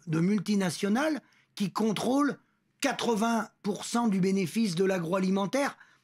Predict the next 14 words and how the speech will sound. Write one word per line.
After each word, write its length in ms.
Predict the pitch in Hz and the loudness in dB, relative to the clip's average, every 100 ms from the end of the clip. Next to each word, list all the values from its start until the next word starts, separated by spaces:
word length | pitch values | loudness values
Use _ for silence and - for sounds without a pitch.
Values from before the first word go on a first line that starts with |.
| - | -2
des 140 | 190 190 | -2 0
trente-huit 460 | - 277 202 233 | 2 2 2 4
mille 200 | 240 240 | 4 4
entreprises 680 | 214 175 220 285 311 190 135 - _ _ _ _ | 2 0 0 2 2 2 -4 -12 _ _ _ _
agroalimentaires 720 | - 185 196 208 208 208 254 202 | -2 0 2 2 2 2 0 -2
et 60 | |
commerces 400 | 196 214 208 170 | 0 0 0 0
de 80 | 175 | -2
gros, 320 | 226 277 311 - | 0 0 -2 -2
un 140 | 320 277 | 0 2
virgule 300 | 240 226 214 | 0 -2 -2
quatre 180 | 226 | -4
pour 120 | 254 233 | -6 -4
cent. 180 | 311 | -4